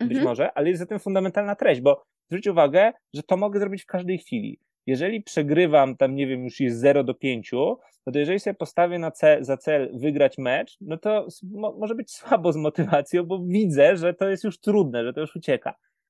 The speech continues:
Speaker 1: Ale jeśli postawię sobie za cel zagrać najlepiej, jak potrafię teraz, no to niezależnie od tego, jaki jest wynik, zawsze mogę to zrobić, tak? A zwróć uwagę, że tak się składa i to jest ta znów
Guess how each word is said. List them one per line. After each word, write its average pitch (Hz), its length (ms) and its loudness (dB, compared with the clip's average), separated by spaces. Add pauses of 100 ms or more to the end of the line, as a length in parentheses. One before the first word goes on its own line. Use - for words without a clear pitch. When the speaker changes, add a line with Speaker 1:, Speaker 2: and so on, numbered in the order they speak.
(120)
Speaker 1:
Ale 180 300 4
jeśli 147 300 -2
postawię 156 440 -2
sobie 135 300 -2
za 120 140 0
cel 113 400 0 (260)
zagrać 160 520 0
najlepiej, 131 520 -2
jak 131 160 -2
potrafię 139 420 -4 (300)
teraz, 156 560 0 (200)
no - 80 -4
to 180 100 0
niezależnie 208 460 0
od - 80 -6
tego, 175 160 2
jaki 170 160 0
jest 147 140 0
wynik, 170 240 -2
zawsze 165 240 0
mogę 160 220 -2
to 156 120 -4
zrobić, 117 400 -2 (100)
tak? 175 260 -2 (240)
A 123 100 0
zwróć 147 320 -2
uwagę, 175 320 2
że 170 60 -4
tak - 180 -4
się 165 100 -8
składa 143 340 2
i 170 80 -6
to 180 140 4
jest 156 160 0
ta 135 240 -8
znów 135 260 -4